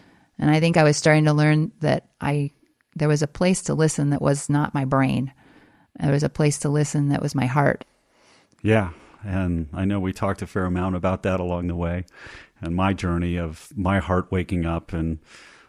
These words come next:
Speaker 2: all of a sudden seeing things differently, hearing things differently, reading things differently. Everything kind of changed for me. And a lot of that came through listening to a bunch of students and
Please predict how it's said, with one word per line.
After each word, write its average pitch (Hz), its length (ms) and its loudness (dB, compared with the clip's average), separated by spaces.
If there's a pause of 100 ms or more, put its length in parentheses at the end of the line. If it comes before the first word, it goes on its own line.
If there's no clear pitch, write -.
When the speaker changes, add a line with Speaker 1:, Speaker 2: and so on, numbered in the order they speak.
(140)
Speaker 2:
all 92 180 0
of 85 80 -4
a 82 60 -4
sudden 85 440 0
seeing 92 380 0
things 85 460 -4
differently, 85 680 -6
hearing 90 440 -4
things 82 280 -6
differently, 82 460 -6
reading 92 460 -2
things 82 280 -6
differently. 82 580 -6 (500)
Everything 90 560 -2
kind 85 240 -4
of 80 80 -10
changed 92 380 -2
for 90 160 -8
me. 82 220 -6
And 82 120 -8
a 80 60 -8
lot 90 240 -4
of 87 60 -4
that 85 180 -4
came 87 240 -6
through 82 340 -12
listening 92 420 -4
to 87 140 -4
a 80 60 -2
bunch 85 260 -4
of 87 80 -10
students 95 480 -2
and 82 220 -6